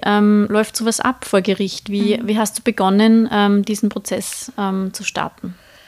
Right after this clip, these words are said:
Speaker 2: Also ich habe zum Glück gleich eine starke Anwältin mitgenommen. Das ist auch, glaube ich, ganz wichtig, juristisch hier nicht zu sparen. Das spart man, finde ich, am falschen Fleck. Ich habe natürlich das Glück, dass auch meine Eltern mich diesbezüglich unterstützen oder gewusst habe, die unterstützen mich.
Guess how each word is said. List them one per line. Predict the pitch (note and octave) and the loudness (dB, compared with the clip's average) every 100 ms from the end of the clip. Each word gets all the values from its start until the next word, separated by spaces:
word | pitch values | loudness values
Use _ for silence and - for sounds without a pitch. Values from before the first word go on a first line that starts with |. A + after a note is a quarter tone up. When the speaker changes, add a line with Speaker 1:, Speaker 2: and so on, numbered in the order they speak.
| - - | -12 -6
Speaker 2:
Also | G3+ | -4
ich | A#3 | -2
habe | G#3+ - | -4 -4
zum | A#3+ | -6
Glück | - A#3+ | -4 -6
gleich | G#3 F#3+ | -2 -2
eine | A3+ G#3+ | -2 -6
starke | - D#3+ - D3 | -4 -6 -4 -6
Anwältin | G3 G#3+ A3+ B3+ B3 | -4 -2 -4 -2 -4
mitgenommen. | A#3+ A#3 A3 A3+ C4+ D4 B3 | -2 -4 -4 -2 0 0 -2
Das | G3+ | -6
ist | G3+ - | -6 -4
auch, | F#3+ - | -4 -4
glaube | A3 | -6
ich, | G#3 | -6
ganz | F#3+ F#3+ A3 | -4 -2 -2
wichtig, | - A3+ - A#3+ - | -2 -10 -8 -10 -8
juristisch | G#3 G3+ A3+ - A3 - | -8 -6 -6 -4 -4 -4
hier | G3 | -4
nicht | A3 - - | -4 -6 -8
zu | G#3 | -6
sparen. | - - D3+ D#3+ B3+ E4 | -6 -6 -6 -4 -4 -4
Das | - - | -4 -4
spart | - F3+ F#3 | -2 -4 -4
man, | A3 | -8
finde | G#3 - G#3 | -10 -10 -10
ich, | G3 | -10
am | |
falschen | F#3+ D#3+ F3+ - | -10 -8 -8 -8
Fleck. | F3+ - C4 - - - - - - - - - | -10 -8 -8 -10 -20 -20 -20 -20 -20 -20 -20 -16
Ich | G#3 | -4
habe | G3 G#3 | -2 -2
natürlich | G#3+ | -4
das | G#3+ | -6
Glück, | - A3+ - | -4 -4 -4
dass | G#3 - | -6 -4
auch | F#3+ | -4
meine | G3 F#3 | -4 -4
Eltern | F3 F3 A3+ | -4 -4 -4
mich | A3+ | -4
diesbezüglich | - A3+ - G#3+ - A3+ A3+ A#3 A3 - | -6 -8 -8 -8 -8 -8 -8 -8 -8 -10
unterstützen | G#3+ A3+ - A3+ - - B3 A#3 - | -8 -6 -6 -6 -6 -4 -4 -4 -6
oder | G3+ G#3 | -8 -8
gewusst | G3+ F#3+ A#3 - - | -10 -8 -6 -6 0
habe, | F#3+ G3 G3+ | 0 0 -4
die | G3 | -6
unterstützen | G3 G3+ - G#3+ - B3+ | -10 -10 -10 -8 -6 -2
mich. | D4 E4+ - | -4 -6 -12